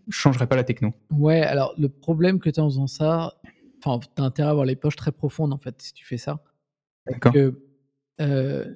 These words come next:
Speaker 2: il y a plein de choses que du coup tu vas perdre. Euh, tu vois, par exemple, si on parle de, de S E O,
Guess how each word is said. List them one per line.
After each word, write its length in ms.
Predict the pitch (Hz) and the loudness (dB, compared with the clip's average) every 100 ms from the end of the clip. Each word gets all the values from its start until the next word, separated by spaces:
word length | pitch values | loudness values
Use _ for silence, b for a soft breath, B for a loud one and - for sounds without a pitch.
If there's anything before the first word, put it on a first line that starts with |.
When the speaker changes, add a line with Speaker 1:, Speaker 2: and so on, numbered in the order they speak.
| - | -6
Speaker 2:
il 60 | 156 | -2
y 40 | |
a 40 | 139 | 0
plein 180 | 170 170 | 2 2
de 60 | |
choses 200 | - 196 | 2 0
que 120 | - | 0
du 100 | 202 | -4
coup 140 | - - | 0 -2
tu 160 | - | 0
vas 140 | 135 131 - _ _ - | 0 0 -6 _ _ 0
perdre. 400 | 147 123 120 - _ _ _ - | 0 0 -8 -16 _ _ _ -14
Euh, 60 | 135 | -10
tu 100 | - | -6
vois, 60 | 131 | 0
par 120 | 139 | 2
exemple, 200 | 135 147 | 2 0
si 140 | - | -2
on 60 | 123 | -2
parle 240 | 147 139 | 0 0
de, 1040 | 135 131 123 120 123 120 120 120 117 131 - | 4 4 4 4 2 2 2 0 0 -4 -6
de 240 | 165 143 | -4 0
S 320 | 127 120 - 147 | 0 0 -2 0
E 60 | |
O, 140 | 185 | 0